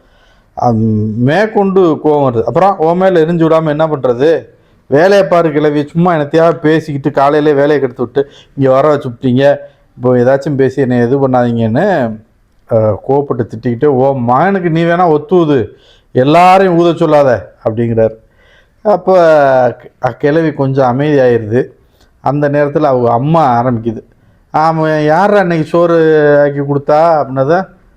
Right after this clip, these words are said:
"வேற யாரு, சித்தி தான் ஆக்கி தருவாங்க" அப்படின்னு எரிச்சலாக பதிலளிக்கிறார். "ஏன்டா இதுக்கெல்லாம் கோவப்படுற, என் மேல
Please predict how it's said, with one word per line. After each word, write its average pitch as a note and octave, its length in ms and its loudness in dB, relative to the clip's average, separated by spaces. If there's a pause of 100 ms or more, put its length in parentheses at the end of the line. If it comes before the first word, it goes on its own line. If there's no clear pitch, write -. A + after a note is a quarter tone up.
(220)
"வேற D#3 220 2
யாரு, E3+ 460 2
சித்தி E3+ 280 -4
தான் F3 180 2
ஆக்கி D#3+ 140 -4
தருவாங்க" D3 580 2
அப்படின்னு C3+ 340 -2
எரிச்சலாக C3 680 0
பதிலளிக்கிறார். A2+ 760 -2 (560)
"ஏன்டா G3 400 2
இதுக்கெல்லாம் F#3+ 400 0
கோவப்படுற, E3 460 2
என் D3 120 0
மேல D3 200 0